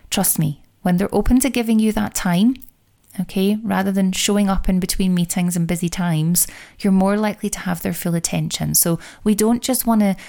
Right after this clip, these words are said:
take little snippets of time that you can grab here or there.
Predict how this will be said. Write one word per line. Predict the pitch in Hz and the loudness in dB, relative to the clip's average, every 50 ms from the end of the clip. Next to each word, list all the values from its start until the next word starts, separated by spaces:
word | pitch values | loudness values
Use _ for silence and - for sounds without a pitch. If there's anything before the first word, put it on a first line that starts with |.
| - - - - - | -20 -20 -20 -10 -6
take | - - 240 233 226 - - | -4 -2 0 -2 -2 -2 -2
little | 214 208 - - 180 | -2 -2 -2 -2 0
snippets | - - - - 220 226 214 - - 202 185 - - - | 0 2 2 2 0 0 0 0 0 -2 0 0 -2 -2
of | 185 175 | -2 -2
time | - - - - 220 226 226 202 175 165 165 | -4 -6 -4 0 2 2 4 4 4 2 2
that | - - - - - - - | 0 -4 -6 -6 -12 -20 -18
you | 185 185 170 | -18 -16 -16
can | - - 170 | -8 -6 -6
grab | 160 - 180 180 185 196 208 196 - | -4 -2 0 0 2 0 0 0 0
here | - - 180 165 175 | 0 0 -2 -2 -2
or | 175 170 | -4 -6
there. | - - - - 190 | -6 -6 -6 -6 -8